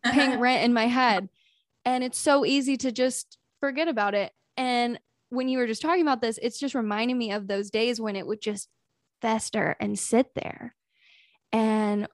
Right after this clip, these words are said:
Speaker 2: wow, how far we have come. Amazing.
Speaker 1: Yeah.
Speaker 2: <laughs>
Speaker 1: Well, I think that, that that's, like, this most simple thing to understand that people just don't get, you know?
Speaker 2: Right.
Speaker 1: At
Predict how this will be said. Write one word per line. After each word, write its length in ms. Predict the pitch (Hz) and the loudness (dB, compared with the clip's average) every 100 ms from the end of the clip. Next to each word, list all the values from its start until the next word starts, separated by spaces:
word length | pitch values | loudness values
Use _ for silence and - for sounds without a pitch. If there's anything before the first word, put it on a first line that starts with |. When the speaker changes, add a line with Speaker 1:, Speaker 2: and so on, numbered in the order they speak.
| _ - | _ -10
Speaker 2:
wow, 760 | 202 240 294 240 214 247 269 _ _ _ _ _ _ _ - | 0 2 4 6 6 6 2 _ _ _ _ _ _ _ -8
how 300 | - 277 262 | 4 4 4
far 460 | - 294 294 262 | 2 4 8 6
we 180 | 247 240 | 6 2
have 260 | 233 262 233 | 2 0 0
come. 500 | 262 302 254 - 202 _ _ _ _ _ - | 0 2 0 -2 -10 _ _ _ _ _ -2
Amazing. 720 | 269 269 269 262 233 196 214 240 - - | 0 4 6 6 6 2 -4 -8 -14 -6
Speaker 1:
Yeah. 80 | 349 | -6
Speaker 2:
<laughs> 280 | - 415 370 - | -2 -2 -2 2
Speaker 1:
Well, 120 | 359 | 4
I 120 | 370 | 4
think 240 | 381 392 381 | 0 -4 -2
that, 180 | 349 - | -4 2
that 320 | 269 262 - | 4 4 2
that's, 340 | 254 277 277 302 | 2 2 0 -6
like, 320 | 285 - _ _ _ | -6 -8 _ _ _
this 320 | 233 262 - | -10 -8 -8
most 500 | 262 277 277 - - | -4 -4 -4 -8 -8
simple 380 | 262 254 302 302 302 - | -4 -2 0 0 -2 -4
thing 180 | 233 240 | -2 -2
to 60 | |
understand 580 | 240 233 214 - 208 226 | -2 -4 -8 -12 -10 -8
that 140 | 226 - | -8 -10
people 240 | 226 233 | -16 -16
just 280 | 226 - - | -16 -18 -12
don't 240 | 190 185 | -12 -10
get, 360 | - 220 285 - | -14 -12 -12 -8
you 100 | 240 | -4
know? 200 | 226 226 | -4 -4
Speaker 2:
Right. 360 | 254 262 240 - | -6 -4 -6 -6
Speaker 1:
At 120 | 254 | -8